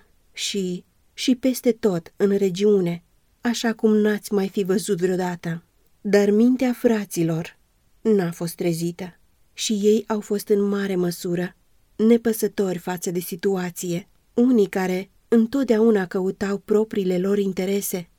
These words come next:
nu puteau să conceapă ca mintea să le fie îndepărtată de interesele lor. Cu această ocazie, deși în joc putea să fie mântuirea sufletelor, Domnul a pus sarcina asupra noastră.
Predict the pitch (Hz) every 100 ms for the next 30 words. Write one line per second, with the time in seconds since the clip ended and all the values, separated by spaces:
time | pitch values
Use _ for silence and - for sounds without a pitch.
0 | _ _ 233 240 269 247 - 254 233 -
1 | 175 180 180 175 196 196 202 214 - _
2 | _ - 254 240 240 196 175 196 180 -
3 | 196 - 202 202 202 190 196 220 208 175
4 | 165 175 180 180 175 196 196 208 185 175
5 | - _ _ _ _ - 233 220 247 233
6 | - 208 208 - 202 175 175 170 202 214
7 | 240 - 220 214 185 233 240 208 - _
8 | _ - 247 254 262 262 233 254 247 240
9 | 233 220 214 226 - 254 226 190 175 175
10 | 165 165 - _ _ _ _ _ _ _
11 | 196 240 269 269 247 240 214 - 214 202
12 | - 196 190 208 - 208 - 202 185 180
13 | 175 170 - 170